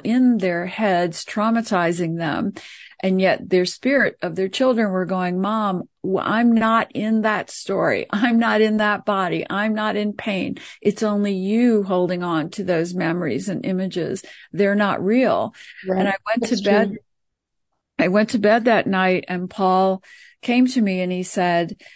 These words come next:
Speaker 1: "You have to tell them that there is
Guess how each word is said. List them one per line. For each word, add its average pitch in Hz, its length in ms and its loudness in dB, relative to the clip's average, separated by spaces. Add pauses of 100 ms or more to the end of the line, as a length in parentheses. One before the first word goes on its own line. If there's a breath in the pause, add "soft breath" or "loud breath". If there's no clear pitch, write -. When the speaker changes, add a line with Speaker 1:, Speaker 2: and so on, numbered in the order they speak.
(320 loud breath)
Speaker 1:
"You 254 220 2
have 226 400 -2
to 247 120 -2
tell 190 480 0
them 170 360 -2
that 175 240 -4
there 185 260 -2
is 185 440 2